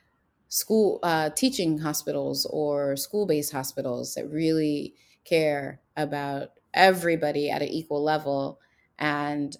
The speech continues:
I see the patient outcomes look much better for, for environments like that. So I do think those models are there,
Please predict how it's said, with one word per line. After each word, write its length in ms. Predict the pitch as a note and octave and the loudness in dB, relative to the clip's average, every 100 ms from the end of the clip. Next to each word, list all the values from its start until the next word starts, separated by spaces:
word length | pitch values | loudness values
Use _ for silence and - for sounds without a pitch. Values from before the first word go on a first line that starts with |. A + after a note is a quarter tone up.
| - | -4
I 80 | |
see 220 | D#3 - F3 | -4 -4 -4
the 100 | D#3 | -2
patient 340 | E3 D#3 D#3 | -2 -4 -4
outcomes 640 | C#3+ C#3 C#3+ C#3 C#3 C3+ | -6 -6 -4 0 -2 -2
look 260 | C#3+ C#3 - | -4 -4 -4
much 320 | D3+ C#3+ C#3+ | -4 -4 -4
better 300 | C#3+ C#3 C3+ | -4 -2 -4
for, 440 | C#3 C#3 C3+ C#3 - | -6 -4 -4 -6 -8
for 240 | C#3+ C#3 C#3 | -6 -6 -6
environments 580 | D#3+ D3 D3 D3 C#3 - | -4 -2 0 -2 -4 -6
like 180 | C3+ - | -8 -8
that. 220 | C3+ C#3 - - - | -10 -10 -16 -20 -2
So 120 | E3+ | 2
I 80 | D#3 | 2
do 160 | E3+ | 2
think 460 | E3+ E3 D#3+ D3 - _ _ _ _ _ _ _ | 0 -2 0 -2 -6 _ _ _ _ _ _ _
those 480 | D#3+ D#3+ F#3 F#3 F3+ | -14 0 2 2 2
models 380 | E3 E3 E3 D3+ | 0 2 0 0
are 100 | C#3+ | -2
there, 540 | D3 D#3 E2+ - E3 | 0 0 -2 -6 -10